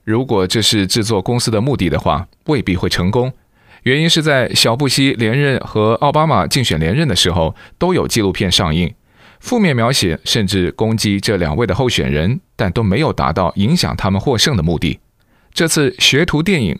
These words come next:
不是纪录片，它是属于传记片，也就是剧情都是根据实际发生的事件改编的，用的都是真人真信，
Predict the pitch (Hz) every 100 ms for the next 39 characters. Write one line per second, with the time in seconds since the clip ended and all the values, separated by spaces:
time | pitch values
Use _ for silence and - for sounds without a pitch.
0 | - 110 160 139 110 85 107 85 - -
1 | 160 165 165 101 82 101 135 196 107 95
2 | 87 110 90 - _ - - 90 113 117
3 | - 143 - 92 117 113 101 98 113 113
4 | 113 92 104 110 104 113 117 110 - 101
5 | 104 87 - - 110 120 - - _ -
6 | 143 120 95 85 107 - 95 139 131 87
7 | 107 - 147 151 160